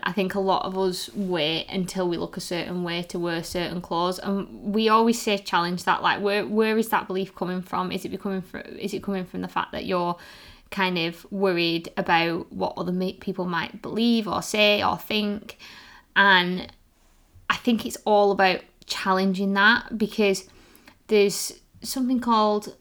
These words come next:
mind reading, which sounds really weird when I say it like that, 'cause, like, people know that as a well-known phrase, but, like, there's something called cognitive distortions, <laughs> which is linked to our mental health,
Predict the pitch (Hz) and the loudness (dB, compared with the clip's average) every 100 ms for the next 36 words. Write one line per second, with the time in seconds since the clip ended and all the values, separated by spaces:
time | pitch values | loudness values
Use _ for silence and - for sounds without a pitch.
0 | - 196 202 196 180 190 180 190 185 160 | -6 -4 -2 -2 -2 -4 -6 -6 -8 -12
1 | _ _ _ _ 220 - - 233 233 214 | _ _ _ _ -10 -8 -6 0 0 0
2 | 190 185 185 180 165 - _ - 202 190 | -2 -2 -2 -4 -8 -18 _ -2 0 0
3 | 185 185 - 185 180 185 190 - 214 208 | -4 -6 -6 -6 -4 -6 -6 -8 -6 -6
4 | 180 - - 208 - _ - 202 190 190 | -6 -10 -8 -8 -10 _ -4 -2 0 -2
5 | 185 190 190 190 190 190 180 220 202 196 | -2 -4 -4 -4 -4 -4 -4 -4 -4 -8
6 | - - - - _ 214 185 185 226 - | -16 -20 -20 -20 _ -4 0 0 -2 -10
7 | - 196 220 202 214 202 196 - - - | -8 -6 -6 -6 -4 -4 -6 -10 -16 -10
8 | 190 185 - 180 - - 214 214 - - | -6 -6 -6 -12 -12 -12 -4 -2 -2 -8
9 | 196 - - - - - - 226 254 - | -10 -10 -16 -20 -20 -20 -2 6 6 6
10 | 208 220 208 196 185 190 185 190 190 185 | 4 2 2 2 0 4 6 6 2 0
11 | 185 214 233 220 - | 6 10 10 8 0